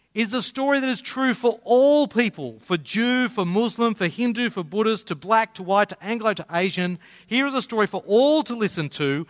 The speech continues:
because it is the story to end all stories. It is the story, the story of the one living, true God and his Son, Jesus Christ.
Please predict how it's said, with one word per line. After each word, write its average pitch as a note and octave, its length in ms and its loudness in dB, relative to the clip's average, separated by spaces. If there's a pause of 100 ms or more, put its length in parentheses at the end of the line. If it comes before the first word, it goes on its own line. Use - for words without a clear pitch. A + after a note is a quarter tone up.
(140)
because A3 300 0
it C4 80 2
is C4+ 160 2
the B3 100 -4
story A#3+ 520 0
to A#3 160 -4
end A3+ 260 2
all B3 340 4
stories. C#4+ 840 -2 (1900)
It A3+ 160 0
is B3 200 -2
the C#4 240 2
story, A2 560 0 (1300)
the D#3 140 -4
story F#3+ 380 0
of D#3 80 -4
the D3+ 100 0
one F#3 760 -4
living, E3+ 560 -4 (680)
true A3 320 -4
God A2 440 -8 (600)
and C#3 160 -6
his C3+ 140 -10
Son, C#3 320 -2
Jesus A#2+ 340 -10
Christ. - 480 -20